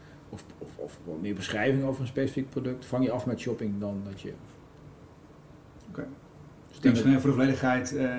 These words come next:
Speaker 2: de, de, de short tail, eh, keyword als voorbeeld.
Speaker 1: Ja.
Speaker 2: De mensen kunnen plaatsen, wat zou dan een,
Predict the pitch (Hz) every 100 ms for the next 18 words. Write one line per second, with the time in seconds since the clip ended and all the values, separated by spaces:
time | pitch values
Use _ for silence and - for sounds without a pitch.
0 | 120 127 120 120 113 120 127 117 131 147
1 | 147 143 147 139 131 131 - 131 156 160
2 | - - 147 151 170 - - 131 - -
3 | - - 131 127 131 127 131 143 151 131
4 | 135 135 131 123 127